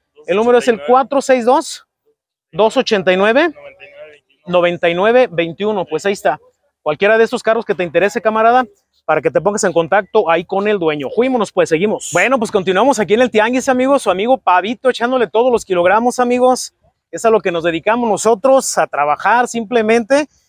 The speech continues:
y traerles por ahí todo el contenido y la realidad que hay aquí en el Tianguis de Irapuato, amigos. Bueno, muy bien. Algo también importante les iba a comentar, camaradas, de que, bueno, tanta gente no puede estar equivocada, camaradas. Aquí yo he venido cada ocho días.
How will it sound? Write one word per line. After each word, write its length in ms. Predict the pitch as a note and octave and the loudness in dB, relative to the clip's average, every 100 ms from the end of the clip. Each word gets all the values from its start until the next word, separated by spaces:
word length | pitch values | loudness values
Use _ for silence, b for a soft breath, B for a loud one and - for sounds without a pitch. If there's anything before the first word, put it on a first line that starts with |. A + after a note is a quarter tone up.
| _ - | _ -12
y 100 | F3 | -2
traerles 320 | E3+ F#3+ A#3 | 0 2 2
por 160 | F#3+ | 2
ahí 140 | E3+ G3 | 0 0
todo 260 | A#3 B3 | 0 2
el 80 | C4 | 2
contenido 640 | A3+ G3+ G3 A3 B3+ C4 F#3+ | 0 -2 0 0 4 4 2
y 120 | F3 | 0
la 120 | E3+ | 2
realidad 480 | E3+ E3+ F3 G#3 A3+ | 2 0 2 0 2
que 60 | B3 | 0
hay 120 | A#3+ | 0
aquí 120 | A#3 | -2
en 80 | A#3 | -4
el 80 | A3+ | -2
Tianguis 300 | G#3+ A#3 A3+ | -2 -4 -4
de 80 | |
Irapuato, 360 | E3 - F#3 F#3+ | -4 -2 -2 -2
amigos. 440 | G3+ G3 F#3 - _ _ _ _ _ _ _ _ | -4 -2 -4 -6 _ _ _ _ _ _ _ _
Bueno, 320 | E3+ G3 A3+ | 0 2 2
muy 160 | A3+ A3+ | 0 0
bien. 240 | A3 A3+ | -2 0
Algo 240 | F#3+ A3+ | 0 0
también 320 | B3+ G#3+ G#3+ B3+ | 0 0 0 0
importante 480 | - F3+ G#3+ A3+ | -4 -6 -6 -4
les 160 | A#3+ G3+ | -6 -2
iba 120 | G#3+ | -4
a 20 | |
comentar, 480 | B3 F#3+ E3+ F3+ A3+ | -4 -8 -8 -6 -6
camaradas, 680 | A#3 G#3 A3 A#3 A#3 - - - _ _ _ | -4 0 0 2 0 -2 -12 -16 _ _ _
de 100 | - | -6
que, 100 | E3 | -2
bueno, 240 | F#3+ A#3+ D4 | 2 2 2
tanta 280 | C#4 B3+ - | 0 -2 -2
gente 260 | C4+ C4+ | 0 2
no 100 | B3+ | 2
puede 140 | C4 C4 | 2 2
estar 220 | C4 B3+ | 2 0
equivocada, 500 | B3 F#3+ F#3+ G3+ A3 | 0 -2 2 2 2
camaradas. 540 | A3 G#3 G#3 G#3 - | 0 2 2 2 0
Aquí 260 | E3+ G3 G#3+ | -8 -8 -2
yo 180 | A3 A3 | 2 2
he 40 | |
venido 440 | A3 G#3+ G#3+ A3 G3+ | 2 0 0 0 2
cada 280 | G#3 G#3 | 0 2
ocho 240 | A3 - G3 | 0 -2 -6
días. 560 | F#3+ F#3+ A#3 - - | 0 0 0 -8 -14